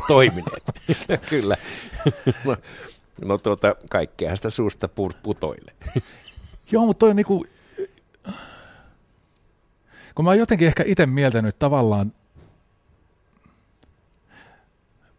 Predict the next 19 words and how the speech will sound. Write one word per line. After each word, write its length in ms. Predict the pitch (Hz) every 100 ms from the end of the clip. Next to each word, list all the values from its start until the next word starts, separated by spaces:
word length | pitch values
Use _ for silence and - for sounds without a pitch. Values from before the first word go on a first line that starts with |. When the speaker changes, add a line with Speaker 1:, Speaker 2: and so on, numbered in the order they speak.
| _ - -
Speaker 2:
en, 160 | 175 175
en 160 | 180
tiennyt, 420 | 170 185 127 110 147 131 -
en 120 | 151
osannut 260 | 147 147 156
ajatella 340 | 165 123 104
tätä 220 | 101 107
asiaa 240 | 117 113 107
näin, 120 | 107
mut 100 | 104
mä 100 | 123
olisin 160 | 120 135
ehkä 200 | 143 -
mieltänyt 420 | 131 151 110 110 147
ennemminkin 400 | 135 107 101 101
toisinpäin 580 | 147 113 101 90 90
tavallaan, 460 | 90 110 107 98 92
et, 180 | 87 - _ _ _ _ _ _ _ - _
et 100 | 117